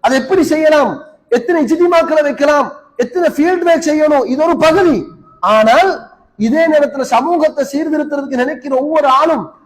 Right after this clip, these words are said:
"ஃபெஸ்டுக்கு நான் என்ன ஃபேமிலியை நான் சரிப்படுத்துறேன்." நீங்க உங்களோட ஃபேமிலி, ஃபேமிலியை சரிப்படுத்துறீங்க.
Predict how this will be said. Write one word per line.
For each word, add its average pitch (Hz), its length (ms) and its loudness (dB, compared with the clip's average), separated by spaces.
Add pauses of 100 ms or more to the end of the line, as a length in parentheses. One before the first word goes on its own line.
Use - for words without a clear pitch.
(160)
"ஃபெஸ்டுக்கு - 380 -6
நான் 277 160 -4
என்ன 233 220 -2
ஃபேமிலியை 311 340 0
நான் 285 160 0
சரிப்படுத்துறேன்." 190 560 -6 (1120)
நீங்க 320 280 2
உங்களோட 359 160 2
ஃபேமிலி, 320 380 2
ஃபேமிலியை 285 380 0
சரிப்படுத்துறீங்க. 247 640 0